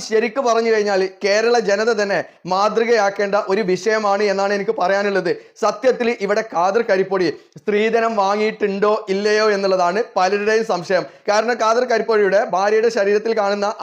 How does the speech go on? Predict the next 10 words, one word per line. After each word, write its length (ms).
ആഭരണങ്ങൾ 480
കാണുമ്പോൾ 360
പല 140
ആളുകളും 400
തെറ്റിദ്ധരിച്ചിട്ടുള്ളത് 840
അതെല്ലാം 420
ഇവൻ 180
ചോദിച്ചു 420
വാങ്ങിയ 280
സ്ത്രീധനമാണ് 680